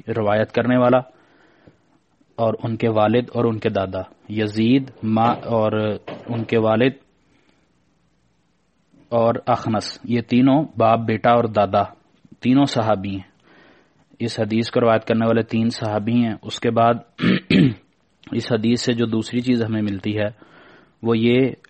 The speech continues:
کہ اللہ کے راستے میں صدقہ کرنے کے لیے نیت کا ہونا ضروری ہے۔ یہ باب النیہ میں امام صاحب حدیث لے کر آئے ہیں، تو اس کا پہلا مقصد یہی ہے کہ انسان کی نیت خالص ہونی چاہیے،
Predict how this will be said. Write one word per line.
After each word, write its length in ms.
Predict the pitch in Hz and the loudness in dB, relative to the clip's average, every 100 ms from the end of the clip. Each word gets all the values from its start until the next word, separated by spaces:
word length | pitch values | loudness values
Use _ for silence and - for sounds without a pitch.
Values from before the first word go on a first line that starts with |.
| _ _ _ | _ _ _
کہ 80 | - 107 | -8 -4
اللہ 320 | 113 117 120 - | 0 2 0 0
کے 160 | 117 113 - _ _ _ _ _ - | 2 2 0 _ _ _ _ _ -8
راستے 460 | 113 110 110 - 123 | 0 0 0 0 0
میں 140 | 117 | 0
صدقہ 400 | 107 113 107 123 123 | -2 -4 -2 0 0
کرنے 280 | 117 110 113 | 0 -2 -2
کے 120 | 113 | -2
لیے 280 | 107 107 107 110 - | -2 0 -2 -4 -4
نیت 420 | 113 117 120 127 | 0 2 2 0
کا 120 | - 120 | 0 -2
ہونا 240 | 113 113 107 | 0 -2 -2
ضروری 420 | 104 104 107 127 120 | -4 -4 0 0 2
ہے۔ 140 | 107 107 _ - - _ 107 | -2 -4 _ -20 -20 _ -8
یہ 100 | 101 104 | -2 2
باب 200 | 107 113 | 2 2
النیہ 380 | 113 107 110 117 | 0 0 0 2
میں 100 | 117 | 0
امام 280 | 110 107 107 | 0 -2 -2
صاحب 260 | 110 110 107 | 0 0 0
حدیث 320 | 104 104 101 | -4 -6 -4
لے 100 | 104 | -4
کر 160 | 117 | 0
آئے 160 | 107 104 | 0 0
ہیں، 180 | 107 107 113 | -2 -6 -10
تو 80 | 107 - | -12 -12
اس 140 | - | -10
کا 140 | - 110 107 | -2 -2 0
پہلا 280 | 110 107 120 | 0 0 0
مقصد 380 | 113 - 110 101 | -2 -4 -8 -6
یہی 280 | 101 113 113 | -4 -2 -2
ہے 100 | 104 104 - - - | -4 -8 -18 -20 -10
کہ 80 | 110 | -6
انسان 420 | 110 110 107 110 107 | -6 -4 -2 -2 -2
کی 80 | 117 | -4
نیت 340 | 104 104 117 | -2 -2 -4
خالص 420 | - 104 110 107 | 0 0 0 -4
ہونی 160 | 107 104 | -6 -6
چاہیے، 420 | 101 104 104 104 | -4 -4 -4 -6